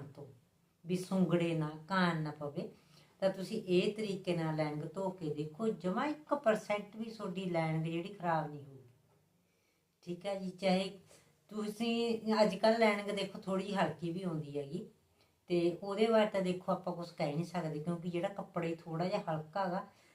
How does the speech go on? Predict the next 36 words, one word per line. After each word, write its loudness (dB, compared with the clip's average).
ਪਰ 2
ਜਿਹੜੀ 0
ਆਪਾਂ 4
ਆਮ 8
ਲਾਈਨਿੰਗ 4
ਲਾਉਣੇ 4
ਆ 0
ਸੂਟਾਂ -2
ਤੇ, -4
ਉਹ 0
ਬਿਲਕੁਲ -2
ਵੀ -2
ਨਹੀਂ 0
ਸੁੰਗੜਦੀ -4
ਹੈਗੀ। -14
ਇਸੇ 2
ਤਰੀਕੇ 2
ਨਾਲ -2
ਦੇਖੋ -2
ਤੁਸੀਂ -4
ਲਾਈਨਿੰਗ 2
ਨੂੰ 0
ਧੋ -6
ਸਕਦੇ -8
ਹੋਗੇ। -20
ਤੇ -20
ਇਹ 4
ਆਪਣੀ 6
ਅੱਜ -2
ਦੀ 2
ਵੀਡੀਓ 2
ਵੀ 6
ਜਿਹੜੀ 2
ਆਪਾਂ 2
ਤੁਹਾਡੇ 0
ਵਾਸਤੇ, 2